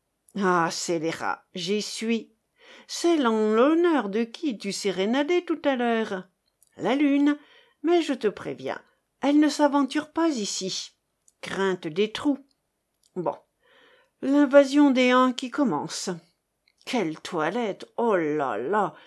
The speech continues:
Mes seigneurs, et cette redingote municipale ! Fichtre ! Laissons les roses aux rosiers et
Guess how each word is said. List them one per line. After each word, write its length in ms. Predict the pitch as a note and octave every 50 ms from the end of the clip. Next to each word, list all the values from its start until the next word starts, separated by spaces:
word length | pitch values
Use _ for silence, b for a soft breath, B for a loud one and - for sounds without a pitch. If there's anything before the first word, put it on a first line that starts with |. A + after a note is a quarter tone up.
| B B B
Mes 300 | F3 F3+ G#3 A#3+ C4 B3
seigneurs, 920 | - - - - - A2+ C3 D#3+ F3 G#3 C4 D4 C#4+ C4 A3+ G3+ F#3+ F3 F#3
et 80 | G3
cette 320 | G3 - - C4 A3+ A#3 -
redingote 760 | - D3+ F#3+ B3+ E4 D4+ G#3+ G#3 G3+ G#3 A3 D4 D4 D4
municipale ! 880 | G3+ G3 G#3 A#3+ C#4 C4+ - F3+ E3+ F3 C4 D4 D#4 C#4+ A3+ F#3 D3+ D3+ b b b b b b b b
Fichtre ! 880 | - - - - F#4 F#4 A3 D3 - - - - - _ - - - - b b b b b b b b b -
Laissons 380 | C4+ D#4+ F4 D#4+ - E4+ D#4
les 140 | C#4+ C#4 C4+
roses 280 | B3+ B3 B3 A#3 G#3 G#3+
aux 60 | F#3+
rosiers 580 | E3+ F3+ F3+ F3 F3 F3 F#3+ A3+ B3+ C4+ C4 b b b b b b _ -
et 720 | A#3+ A#3+ A#3 A3+ A3 G#3 G3+ F#3+ F#3 F3 E3+ D#3+ - -